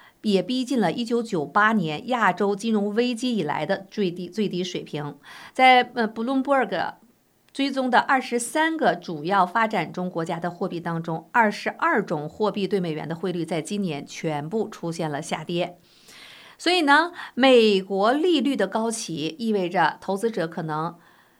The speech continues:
愿意呢持有美元来获得更高的回报，而不用去担心呢市场去投入新兴市场带来这种汇率的风险。截止到四月十一号，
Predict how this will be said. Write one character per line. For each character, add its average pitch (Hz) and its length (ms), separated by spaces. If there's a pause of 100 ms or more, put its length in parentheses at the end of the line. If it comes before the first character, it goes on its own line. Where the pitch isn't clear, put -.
(160)
愿 285 280
意 233 60
呢 196 160
持 - 280
有 339 120
美 220 240
元 156 380 (340)
来 208 240
获 233 180
得 175 140
更 214 160
高 233 220
的 220 120
回 156 220
报， 160 140
而 165 200
不 180 200
用 311 260
去 214 260
担 226 380
心 226 240
呢 208 180
市 - 400
场 214 220
去 202 100
投 180 220
入 196 80
新 285 180
兴 311 140
市 302 140
场 165 240
带 175 100
来 160 140
这 170 100
种 156 180
汇 196 240
率 170 140
的 156 80
风 160 180
险。 165 340 (800)
截 311 180
止 262 100
到 240 380 (340)
四 - 380
月 233 180
十 208 360
一 254 200
号， - 440